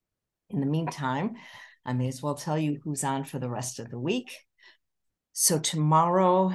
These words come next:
at eleven A M, we have Doctor Colin Zhu. Oh, I think she's back.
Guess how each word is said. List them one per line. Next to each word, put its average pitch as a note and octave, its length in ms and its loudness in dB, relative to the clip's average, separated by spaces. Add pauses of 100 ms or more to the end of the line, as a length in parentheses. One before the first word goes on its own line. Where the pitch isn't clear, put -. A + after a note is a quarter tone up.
(240)
at D3+ 180 -2
eleven D3 400 -2
A C#3 180 -2
M, F#3 380 2
we C#3+ 300 -8 (180)
have C#3 720 0 (920)
Doctor B2+ 340 -8
Colin C3 300 -2
Zhu. D#3 500 -2 (560)
Oh, - 340 -2 (220)
I D#3 80 0
think B2+ 200 -4
she's G3 180 2
back. A#3+ 440 10